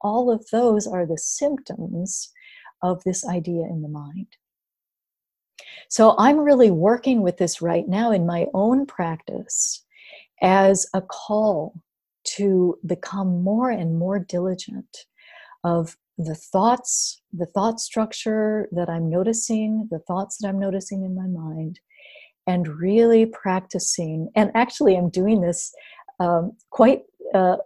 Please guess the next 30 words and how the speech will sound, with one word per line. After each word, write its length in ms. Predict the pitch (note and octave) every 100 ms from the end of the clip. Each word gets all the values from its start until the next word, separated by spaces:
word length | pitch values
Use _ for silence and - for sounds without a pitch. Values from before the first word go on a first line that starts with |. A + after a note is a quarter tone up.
| _ _ _ - -
um, 380 | F#3+ F3+ F3+ F3+ _ - _ _ G3
I 80 |
would 180 | F3+ F3
say 160 | - G3
literally, 440 | F3+ F3 E3 E3
but 200 | E3 F3 -
sort 220 | - G3
of 120 | F#3 - A3
imagistically 760 | G#3+ F3+ A#3 A#3 A#3 A3+ F3+
in 100 | E3
my 120 | D#3
mind. 480 | D#3+ E3 G#3+ G3 F3 - - -
When 160 | G#3
I 100 | G3+
notice 500 | F#3+ G3 G3 B3 B3+ -
a 60 |
judgment 560 | D#3+ F3 E3 F#3+ G#3+ -
thought 320 | G3+ G3 A#3
coming 300 | - G3+ F#3+
up, 200 | G#3+ B3+ _ _ _ _ _ _ _ G#3
<laughs> 60 | - - - _ A#3 A3+ - C4+ - - - - - C#4+ _ -
I'm, 400 | G3+ G#3 G3+ G#3 - -
I'm 140 | G#3+ F3+
noticing 500 | A3 B3 A#3 F#3 E3
it, 160 | F3 -
and 160 | G#3
then 120 | A3+ G#3+
I'm, 280 | G#3 G3+ _ _ -
it, 200 | G3 G3 G3+
I'm 220 | G#3